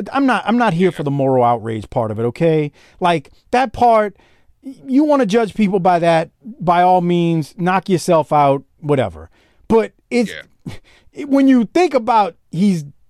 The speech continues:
Speaker 1: cheating on his wife, who's battling brain cancer or cancer of any sort.
Speaker 2: Right.
Speaker 1: Bruh, come on.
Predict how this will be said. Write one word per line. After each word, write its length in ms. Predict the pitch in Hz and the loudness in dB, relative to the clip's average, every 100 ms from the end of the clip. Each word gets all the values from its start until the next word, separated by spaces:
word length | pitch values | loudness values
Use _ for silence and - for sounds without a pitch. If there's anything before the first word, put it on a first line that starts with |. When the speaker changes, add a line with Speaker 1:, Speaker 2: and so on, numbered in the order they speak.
| - | -14
Speaker 1:
cheating 480 | - 285 320 269 | -2 2 4 4
on 140 | 240 208 | 2 0
his 160 | 170 | -2
wife, 500 | 147 202 180 127 107 _ _ | 0 0 0 -2 -10 _ _
who's 260 | - 208 147 | -2 -2 0
battling 600 | 135 226 226 202 180 131 | 0 2 2 0 -2 -2
brain 400 | 143 233 226 180 | -2 0 0 -2
cancer 500 | 156 135 113 - 120 | -4 -6 -6 -8 -8
or 240 | 190 208 | -2 -2
cancer 520 | - - 269 254 214 | -2 -2 0 0 0
of 80 | 202 | 0
any 180 | 254 214 | 0 -2
sort. 520 | - 240 202 110 - _ _ _ _ _ _ _ | -2 0 0 -2 -10 _ _ _ _ _ _ _
Speaker 2:
Right. 320 | 120 151 120 107 _ _ _ | -8 -6 -6 -10 _ _ _
Speaker 1:
Bruh, 380 | 196 220 120 95 | -2 0 -2 -6
come 340 | - 226 160 | -8 -6 -4
on. 440 | 139 147 110 87 | 0 0 -2 -8